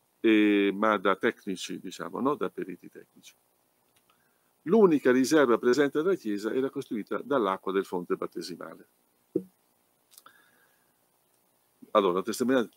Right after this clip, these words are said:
tutti, specialmente i bambini, bevevano al fonte battesimale, no? Perché non c'era altro.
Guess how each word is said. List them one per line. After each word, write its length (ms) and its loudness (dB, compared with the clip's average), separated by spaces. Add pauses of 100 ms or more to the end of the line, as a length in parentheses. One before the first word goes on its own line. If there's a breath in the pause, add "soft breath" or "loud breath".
tutti, 440 -2
specialmente 720 0
i 40 -2
bambini, 460 -2
bevevano 420 6
al 100 0
fonte 280 -2
battesimale, 640 -2
no? 120 -6
Perché 180 -2
non 100 -4
c'era 300 -6
altro. 200 -14